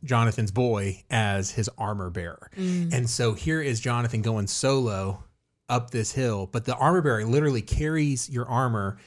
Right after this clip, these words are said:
Speaker 1: helps you put it on so that you're protected. But what Jonathan was doing is he was climbing this hill and, like, knocking people out, and the armor bearer was taking Jonathan's sword behind him and just, like, like, finishing the job, just
Speaker 2: Just,
Speaker 1: killing all
Speaker 2: yeah.
Speaker 1: these fools, right? So the person who is, like, an armor bearer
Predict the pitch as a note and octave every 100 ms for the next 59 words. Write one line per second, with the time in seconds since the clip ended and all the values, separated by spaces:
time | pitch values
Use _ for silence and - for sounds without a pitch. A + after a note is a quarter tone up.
0 | _ _ _ C#3+ D#3+ - - - _ D3+
1 | C3 B2 B2+ A2+ A2 - A2+ A#2+ B2 B2
2 | A#2 - B2+ C3+ - F#2 E2+ - - -
3 | - A2+ A2+ A#2 C3+ D#3 D#3 B2 A2 A2
4 | G#2 E3 E3 - B2 C#3+ C#3 A2 - A#2
5 | B2+ E3 E3+ _ B2+ A#2 G#2 - A2+ B2+
6 | C3 A#2+ C3+ A#2+ G#2+ B2+ C#3+ A#2+ A2+ A#2
7 | C3+ C3+ B2 A#2+ A2+ - A#2+ A#2+ A2+ A2+
8 | A#2 G#2+ - A#2 A#2+ A2+ F2+ G#2+ A#2+ B2
9 | G#2 G#2 G#2+ G2 _ - A2 F#2+ - -
10 | A#2+ A2 A2 F#2 F#2+ F2+ G2+ D3+ C3 A#2
11 | G2 D#3 E3 - F2+ - G2+ B2 - -
12 | - - - D3+ B2+ B2+ A#2 _ - C3+
13 | B2+ - F3 G3 G3 E3 A#2+ D3+ B2+ A#2
14 | G#2+ G#2 B2 A2+ B2 C3 D3 F3+